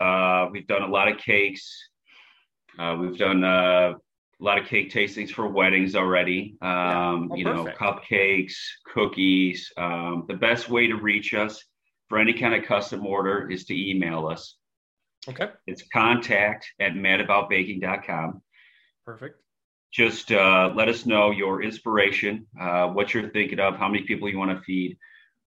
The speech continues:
Speaker 1: what kind of item, item you want. And then if you have a picture of your inspiration, please attach it to the email so that, uh, we can kinda get on the same page with you. And also leave a phone number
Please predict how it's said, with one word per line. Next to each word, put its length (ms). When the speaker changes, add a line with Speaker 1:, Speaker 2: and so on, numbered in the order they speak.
Speaker 1:
what 180
kind 140
of 120
item, 360
item 360
you 120
want. 380
And 120
then 160
if 160
you 80
have 200
a 60
picture 520
of 80
your 160
inspiration, 800
please 220
attach 320
it 120
to 180
the 160
email 400
so 200
that, 320
uh, 300
we 100
can 120
kinda 260
get 140
on 100
the 60
same 260
page 240
with 120
you. 120
And 80
also 340
leave 320
a 100
phone 280
number 460